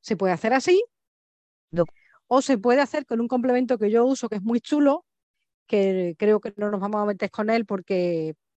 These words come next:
Speaker 1: vamos de tiempo con la justita, que se llama editor de accesibilidad de Word y que esto te lo facilita también con, y de forma más completa incluso, con el atajo control, no, control no,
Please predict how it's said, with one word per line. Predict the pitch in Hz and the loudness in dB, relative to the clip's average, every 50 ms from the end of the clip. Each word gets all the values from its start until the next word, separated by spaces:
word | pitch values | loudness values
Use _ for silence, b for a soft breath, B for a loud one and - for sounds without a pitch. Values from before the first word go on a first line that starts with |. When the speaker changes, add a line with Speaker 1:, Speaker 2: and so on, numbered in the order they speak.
| _ - | _ -6
Speaker 1:
vamos | 190 180 190 190 170 | -6 -4 -4 -4 -4
de | 190 190 | -4 -2
tiempo | 185 202 196 185 196 185 | -2 -2 -2 -4 -4 -4
con | 185 190 180 180 185 | -2 -2 -2 -2 -2
la | 185 170 | -4 -4
justita, | 180 202 - - 247 - 262 269 - _ _ _ _ _ _ _ _ _ _ b b b b b b _ | -4 -4 -4 -4 -4 -2 -4 -6 -6 _ _ _ _ _ _ _ _ _ _ b b b b b b _
que | - 226 - | 0 0 2
se | - 214 | 2 2
llama | 202 214 214 220 226 233 233 - - _ _ _ | 2 2 2 2 2 0 0 0 -2 _ _ _
editor | 214 214 220 220 214 208 - 220 220 220 226 240 | 0 0 2 2 2 2 2 4 4 4 4 2
de | 220 226 226 | 0 0 0
accesibilidad | 220 - - 208 - - 214 208 202 202 196 196 190 | 0 -2 -4 -8 -8 -6 -6 -4 -2 -2 0 0 0
de | 196 202 | 0 0
Word | 208 254 277 330 - _ _ _ _ _ _ _ _ _ _ _ | 2 0 0 0 -2 _ _ _ _ _ _ _ _ _ _ _
y | - 226 208 | -6 -6 -2
que | - 214 208 | 2 2 2
esto | 214 208 - - 240 220 | 2 2 0 -2 -2 0
te | 254 233 | 2 2
lo | 220 208 | 2 0
facilita | 190 - 214 - 220 208 208 208 233 226 | 0 -2 -6 -6 -6 -6 -6 -6 -6 -4
también | 226 226 220 226 240 240 | -4 -2 -2 -2 -2 -2
con, | - 220 202 208 - | -2 -4 -4 -4 -4
y | 202 208 220 | -2 -2 0
de | 202 190 | 0 0
forma | 185 - 226 226 226 | -2 -2 -4 -2 -2
más | 220 226 - | -2 -2 0
completa | - 254 233 220 196 254 240 247 208 240 220 220 | 2 2 2 2 4 4 4 4 4 4 2 0
incluso, | 226 214 - 254 247 220 - 277 349 - _ _ _ _ _ _ _ _ _ - | 0 0 0 0 0 0 -2 -8 -12 -14 _ _ _ _ _ _ _ _ _ -2
con | 226 214 208 | -2 0 2
el | 190 | 2
atajo | 185 180 214 208 175 196 240 247 233 - | 0 0 -2 -4 -4 -4 -4 -6 -6 -4
control, | - 220 214 214 214 202 247 240 254 277 302 - _ _ _ - | -2 0 0 0 -2 -2 0 0 0 0 -2 -8 _ _ _ -8
no, | 208 202 180 | -6 -6 -4
control | - 208 196 190 226 220 196 190 185 | -4 -4 -6 -4 -2 -2 -2 -2 -4
no, | 190 165 | -6 -8